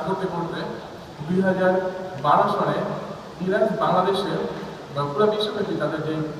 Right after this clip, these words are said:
বেস্ট ফ্রিল্যান্সার অ্যাওয়ার্ড ছিল, সেটা হলো, আহ,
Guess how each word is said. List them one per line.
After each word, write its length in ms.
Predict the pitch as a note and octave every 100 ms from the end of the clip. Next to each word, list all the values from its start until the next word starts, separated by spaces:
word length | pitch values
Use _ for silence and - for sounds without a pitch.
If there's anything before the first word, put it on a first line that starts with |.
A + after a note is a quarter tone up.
| - - -
বেস্ট 300 | E3 F#3+ - - -
ফ্রিল্যান্সার 420 | E3+ D#3+ D#3+ E3+
অ্যাওয়ার্ড 300 | D#3 D3+ D3
ছিল, 240 | - C#3 - G#3+ - - - - - - D3+
সেটা 140 | E3
হলো, 160 | D3+ D3+ C#3+ D3 - - - C#3
আহ, 260 | C3+ -